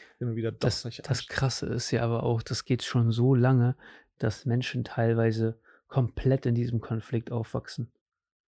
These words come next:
Speaker 2: Also sie sind komplett,
Speaker 1: Ja.
Speaker 2: also die wachsen komplett im Krieg auf und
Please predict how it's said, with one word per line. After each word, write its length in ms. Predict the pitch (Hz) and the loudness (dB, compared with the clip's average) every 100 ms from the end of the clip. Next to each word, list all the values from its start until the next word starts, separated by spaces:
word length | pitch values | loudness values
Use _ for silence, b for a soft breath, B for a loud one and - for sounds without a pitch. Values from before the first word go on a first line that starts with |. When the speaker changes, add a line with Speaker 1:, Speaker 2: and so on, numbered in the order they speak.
| _ _ | _ _
Speaker 2:
Also 140 | 117 110 | -2 2
sie 60 | |
sind 140 | 120 117 | 2 2
komplett, 720 | 131 120 - 160 113 - - - | 0 0 4 4 2 -6 -10 -2
Speaker 1:
Ja. 80 | 135 | 0
Speaker 2:
also 120 | 117 | 2
die 180 | 139 120 | 2 4
wachsen 360 | 151 - 165 143 | 2 2 0 2
komplett 500 | 151 131 - 190 185 | 2 2 2 2 2
im 200 | 175 - | 2 0
Krieg 420 | - 143 180 - | 2 2 2 -2
auf 340 | 131 135 139 | 2 2 0
und 300 | 127 123 - | 0 -2 -4